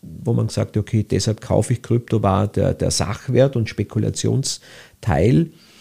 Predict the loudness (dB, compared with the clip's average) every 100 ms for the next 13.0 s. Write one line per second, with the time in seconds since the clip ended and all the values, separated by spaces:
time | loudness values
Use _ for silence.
0 | -20 -6 4 4 4 4 4 4 2 2
1 | 2 2 0 0 -4 -2 0 0 2 -2
2 | 0 0 2 2 6 6 6 2 -2 -4
3 | -2 0 2 0 0 0 0 2 2 0
4 | 0 0 2 2 4 2 0 -2 2 2
5 | 2 0 2 2 4 4 2 -4 -20 -20
6 | -14 -2 4 6 4 4 2 2 2 4
7 | 6 4 2 2 2 2 2 4 2 2
8 | 0 0 0 2 2 2 0 0 0 2
9 | 0 2 2 2 2 2 0 0 -4 -2
10 | 2 4 2 2 0 2 0 -2 -20 _
11 | -2 0 2 0 -2 -8 _ _ -2 -2
12 | 0 4 6 6 4 0 -4 -2 -2 -2